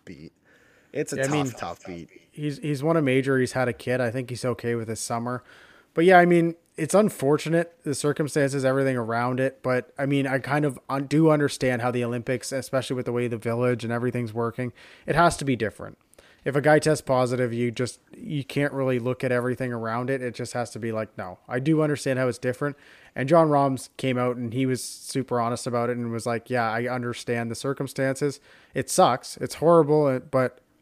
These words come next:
Speaker 2: I understand as well." Like, it's kinda gotta be black and white. If you test positive for the Olympics, doesn't matter. And he, same way with the Memorial.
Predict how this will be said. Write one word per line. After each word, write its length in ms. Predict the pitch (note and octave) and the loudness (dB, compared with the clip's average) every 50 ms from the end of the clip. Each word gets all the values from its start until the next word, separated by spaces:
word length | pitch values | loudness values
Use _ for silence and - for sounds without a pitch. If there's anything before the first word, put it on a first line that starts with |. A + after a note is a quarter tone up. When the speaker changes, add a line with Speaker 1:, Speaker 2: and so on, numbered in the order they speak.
| _ - | _ 0
Speaker 2:
I 140 | C#3 D3 | 2 4
understand 420 | D3 C#3 C3+ B2+ - - C3+ B2+ A2+ | 4 2 2 0 -2 0 -2 0 -2
as 100 | G#2+ G#2 | -2 -4
well." 220 | A#2 A2 G2+ F#2+ | -4 -4 -4 -4
Like, 300 | G2+ G#2+ A2 G#2 - _ _ _ - - - _ _ - | -4 -4 -6 -6 -10 _ _ _ -20 -20 -20 _ _ -10
it's 120 | B2+ A#2+ - | -8 -4 0
kinda 220 | - D3+ D3+ D3+ | 2 2 4 4
gotta 200 | C3+ C#3 C3 B2+ | 4 4 2 2
be 100 | B2+ B2+ | 2 0
black 340 | A2+ A#2 A#2+ B2+ B2+ - - | 0 0 0 0 0 0 -2
and 100 | C3 A#2 | -4 -2
white. 160 | A#2 A#2 A#2+ | -2 -2 -4
If 120 | A#2 - | -4 -6
you 40 | A#2+ | -6
test 240 | A2+ C#3 C3+ A#2+ - | -4 -4 -4 -4 -4
positive 540 | - B2 B2 B2+ A#2 C3 C3 C3 A#2 - - _ | -4 -2 -2 -2 -2 -2 -4 -4 -6 -8 -12 _
for 120 | - C3+ | -8 -4
the 120 | C3 B2+ B2+ | -2 -2 0
Olympics, 480 | B2+ C3+ C3+ - D3+ D3 - - - _ _ _ _ _ - | -2 -2 -2 -2 -4 -4 -6 -14 -20 _ _ _ _ _ -2
doesn't 240 | C3+ C3 B2 A#2+ | -2 0 0 -2
matter. 320 | A#2 A2 G#2 G2+ G2 F#2 - _ - - - _ _ _ _ _ | -4 -4 -4 -6 -8 -10 -14 _ -20 -20 -20 _ _ _ _ _
And 460 | - A#2 A2+ A2 G#2+ G#2+ G#2 G#2+ - - | -6 -4 -4 -2 -4 -4 -6 -8 -10 -10
he, 320 | A#2+ B2+ B2+ B2 B2+ - _ _ - | -6 -4 -2 -2 -2 -4 _ _ -6
same 220 | - - F3 F3 | 0 4 4 6
way 120 | E3 E3 D#3+ | 8 8 6
with 240 | D#3 D#3 D#3 C#3 | 6 4 2 -2
the 80 | - D#3 | 0 0
Memorial. 640 | D3+ D3 D3 D3+ D#3 D3 C3+ A#2+ A2 G#2 G2 - | 2 2 2 2 2 2 2 2 0 -2 -4 -8